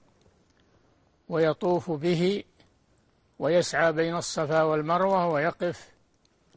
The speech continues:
بعرفات ويبيت بالمزدلفة عند المشعر الحرام وي-، ويفيض إلى منى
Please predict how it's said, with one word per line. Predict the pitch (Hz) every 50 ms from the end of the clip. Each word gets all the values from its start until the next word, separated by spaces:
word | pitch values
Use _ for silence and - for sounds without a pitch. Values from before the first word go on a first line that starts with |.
| _ _ _ _ _ _
بعرفات | - 170 156 143 160 156 156 160 151 135 160 170 180 190 190 - - - - - - - - - - _ _ _ _ _ _ _ _ _ _ _ _ _ _ _ _ _ _ _
ويبيت | - 165 151 151 151 151 156 160 160 160 165 - - - 165 160 170 165 151 175 180 180 - - -
بالمزدلفة | 208 170 170 165 165 156 135 131 131 165 175 180 185 185 - 196 202 170 - - _ _ _ _ _ _ _ _ _ _ _ _ _ _ _ _ _ _ _ _ _ _ _ -
عند | 139 156 151
المشعر | 156 156 156 160 165 160 - - 147 156 160
الحرام | 156 151 - - 156 151 151 160 180 190 202 196 - - _ _ _ _ _ _ _ _ _ _ _ _ _ _ _ _ _ _ _ _ _ _ _ _ _ _ _ _ _ _ _ _ -
وي-، | 175 156 156 160 170 170 170 185 - -
ويفيض | 185 175 175 175 170 170 170 175 175 175 175 175 180 185 190 - 226 190 170 156 - 175 170 175 175 151 147 - - - - 190
إلى | 170 170 165 170 165 160 160 156 - -
منى | 190 175 196 214 180 175 196 208 202 -